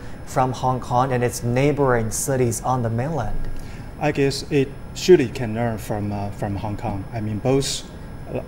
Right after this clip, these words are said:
Speaker 2: I mean, both experience and lessons.
Speaker 1: Mm.
Speaker 2: In terms of experience, I mean,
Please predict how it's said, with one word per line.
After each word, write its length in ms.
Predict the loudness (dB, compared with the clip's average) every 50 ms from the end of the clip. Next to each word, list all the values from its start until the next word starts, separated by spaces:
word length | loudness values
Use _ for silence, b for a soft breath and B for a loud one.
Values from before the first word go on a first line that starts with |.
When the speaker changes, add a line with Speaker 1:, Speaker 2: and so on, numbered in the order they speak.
| -8 -2
Speaker 2:
I 40 | 2
mean, 160 | 2 4 4
both 240 | 4 4 4 2 2
experience 640 | -2 -4 0 2 2 4 4 2 0 -2 -4 -6 -8 -10 -8 -2 0
and 160 | 2 2 4
lessons. 480 | 4 6 6 8 8 6 6 4 2 0 -2 -4 -4 -6
Speaker 1:
Mm. 160 | -4 -4 -4 -6 -6 -8 -10 -12 -8 -2 2
Speaker 2:
In 100 | 2 2
terms 320 | 4 4 4 6 6 6
of 220 | 6 6 4 4 0 -4 -4 -4 -4 -2 -2 -2 -2 -2
experience, 680 | -4 2 6 8 8 10 8 6 2 -2 -4 -6 -6 -2 0
I 100 | 2 4
mean, 260 | 4 4 2 0